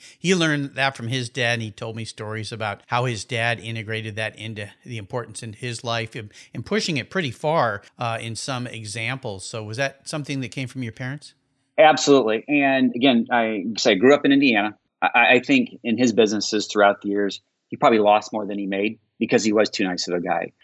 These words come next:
Speaker 2: Things like if somebody, you know, from the restoration shop business, if somebody needed something that he had, that they needed a copy, he would just send it to 'em,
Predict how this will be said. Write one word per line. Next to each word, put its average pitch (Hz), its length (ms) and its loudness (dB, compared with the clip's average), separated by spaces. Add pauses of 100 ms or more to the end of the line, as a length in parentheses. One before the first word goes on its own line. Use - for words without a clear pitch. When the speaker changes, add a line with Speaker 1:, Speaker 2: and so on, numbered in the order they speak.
(100)
Speaker 2:
Things 113 300 2
like 104 300 4
if 104 120 -2
somebody, 104 580 0 (120)
you 104 100 -6
know, 95 140 -4 (260)
from 98 120 0
the 92 60 2
restoration 98 520 4
shop 95 280 2
business, 95 500 -6 (140)
if - 100 2
somebody 113 360 6
needed 104 320 2
something 101 540 2 (340)
that 104 100 2
he 107 200 2
had, 98 580 6 (460)
that 104 120 0
they 110 100 6
needed 107 260 4
a 101 40 -2
copy, 110 580 0 (540)
he 101 120 -6
would 98 140 -2
just 107 160 -2
send 123 180 4
it - 100 -2
to - 120 -10
'em, - 80 -14